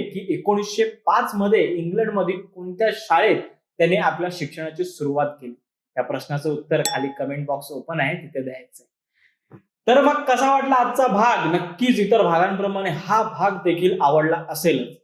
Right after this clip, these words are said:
तर मग पटकन लाईक करून झटकन शेअर देखील करा आणि तुम्ही पहिल्यांदा आमचा भाग पाहत असाल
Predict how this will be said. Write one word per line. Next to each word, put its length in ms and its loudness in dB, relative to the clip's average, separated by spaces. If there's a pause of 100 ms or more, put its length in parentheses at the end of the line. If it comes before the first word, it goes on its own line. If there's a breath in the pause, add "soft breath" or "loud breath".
(140)
तर 100 0
मग 120 0
पटकन 440 -2
लाईक 460 0
करून 240 2
झटकन 520 -4
शेअर 400 0
देखील 320 2
करा 160 4
आणि 220 0
तुम्ही 420 0
पहिल्यांदा 580 2
आमचा 340 0
भाग 180 -2
पाहत 420 -6
असाल 280 2